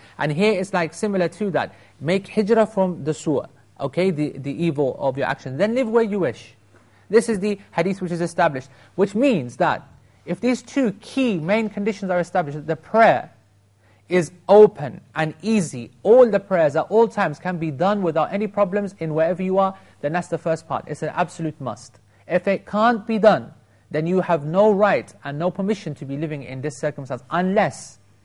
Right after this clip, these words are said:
as Allah mentions in the Quran, you cannot, yani, find sabila, yani, you do not have the ability, financial or political, or you're a prisoner or whatever,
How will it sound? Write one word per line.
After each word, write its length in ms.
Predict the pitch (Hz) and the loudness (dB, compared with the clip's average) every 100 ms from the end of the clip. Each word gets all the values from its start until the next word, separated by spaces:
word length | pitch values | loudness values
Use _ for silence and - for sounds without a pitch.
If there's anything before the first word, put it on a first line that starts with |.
| _ | _
as 140 | - 131 | -10 -6
Allah 180 | 151 | -4
mentions 300 | 156 156 - | -2 -4 -6
in 100 | 151 147 | -6 -6
the 60 | |
Quran, 400 | - 147 139 147 - - - | -6 -4 -2 -4 -6 -20 -8
you 160 | 151 | -6
cannot, 380 | 151 151 160 156 | -6 -4 -4 -4
yani, 260 | 143 139 135 | -8 -8 -8
find 260 | 147 147 | -6 -6
sabila, 580 | - 135 127 123 107 - | -6 -8 -6 -6 -8 -8
yani, 200 | 143 131 | -10 -8
you 60 | 135 | -8
do 100 | 131 | -6
not 160 | 156 | -8
have 340 | - 147 - 131 | -4 -6 -6 -8
the 80 | 139 | -6
ability, 500 | 131 147 135 127 117 - _ | -2 -2 -2 -6 -16 -16 _
financial 560 | _ 117 139 143 - 135 | _ -4 -2 -6 -6 -8
or 160 | 117 127 | -6 -6
political, 520 | 143 147 - 127 127 | -4 -6 -6 -6 -4
or 80 | 123 | -2
you're 160 | 120 | -4
a 20 | |
prisoner 400 | 120 165 131 131 | -4 -6 -4 -4
or 140 | 123 120 | -4 -2
whatever, 340 | 131 156 165 | 0 0 0